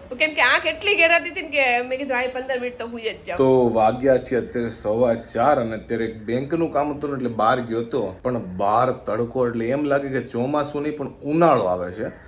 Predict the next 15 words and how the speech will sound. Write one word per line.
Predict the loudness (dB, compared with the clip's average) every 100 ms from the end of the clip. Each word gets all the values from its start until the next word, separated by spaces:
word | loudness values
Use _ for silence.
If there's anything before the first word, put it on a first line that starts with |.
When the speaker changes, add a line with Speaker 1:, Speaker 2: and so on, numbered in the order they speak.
| -20 -8
Speaker 2:
અને | -2 -2
ઉનાળો | 2 4 6 6 4
છે | 4 4
ને | 4
એવું | 4 2
લાગે | 0 -4
છે | -6
કારણ | -8
કે | -6
એટલો | -8 -6 0 0
તડકો | 0 0 -2
ને | -2 0
વાત | 0 -2
જવા | -6 -6
દ્યો. | -6